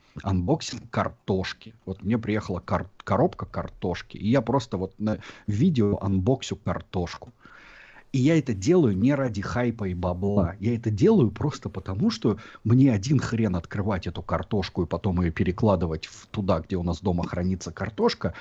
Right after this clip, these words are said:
А почему это не сделать с включенной камерой и просто еще и не пообщаться? Вдруг какой-то человек найдется, которому это будет, э,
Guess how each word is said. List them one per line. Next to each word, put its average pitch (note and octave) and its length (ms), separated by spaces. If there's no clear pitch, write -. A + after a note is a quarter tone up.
А - 80
почему C3 400
это F#2+ 180
не F#2+ 100
сделать A#2+ 360
с - 40
включенной A#2 640
камерой A2 520
и F2 300
просто A2 380
еще E2 220
и G2 40
не F#2+ 120
пообщаться? E2 580
Вдруг G#2+ 640
какой-то A2+ 420
человек G2 520
найдется, G2+ 440
которому G#2+ 500
это A2 160
будет, G#2 440
э, F#2+ 200